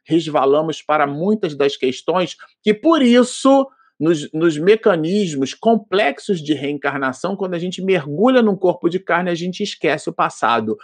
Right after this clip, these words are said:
porque, de um modo geral, o passado pode perturbar.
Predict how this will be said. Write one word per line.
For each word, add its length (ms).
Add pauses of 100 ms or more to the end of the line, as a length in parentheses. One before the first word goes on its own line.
(220)
porque, 260
de 100
um 80
modo 220
geral, 360
o 60
passado 600
pode 320
perturbar. 1080